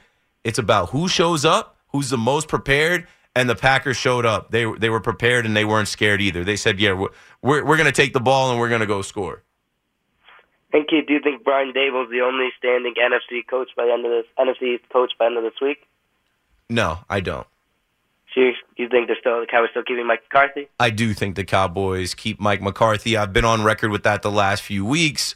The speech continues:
Speaker 1: on air, online, in Cowboys chats and circles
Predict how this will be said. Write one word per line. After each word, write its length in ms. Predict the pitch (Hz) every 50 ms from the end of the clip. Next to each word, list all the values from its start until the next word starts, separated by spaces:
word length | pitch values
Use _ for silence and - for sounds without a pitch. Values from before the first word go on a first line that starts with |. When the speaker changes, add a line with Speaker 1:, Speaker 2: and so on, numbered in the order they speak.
| _
Speaker 1:
on 240 | - 107 101 95 - -
air, 480 | 135 143 143 139 135 131 127 120 - - _ _ _ -
online, 680 | 110 107 104 98 101 107 113 117 117 117 117 117 113 107
in 380 | - 101 101 101 98 95 90 -
Cowboys 600 | - 113 113 113 110 101 113 113 110 104 - -
chats 480 | - - 127 120 120 120 - - -
and 160 | 113 110 101
circles 720 | - - 120 117 110 - 127 120 117 113 113 107 98 -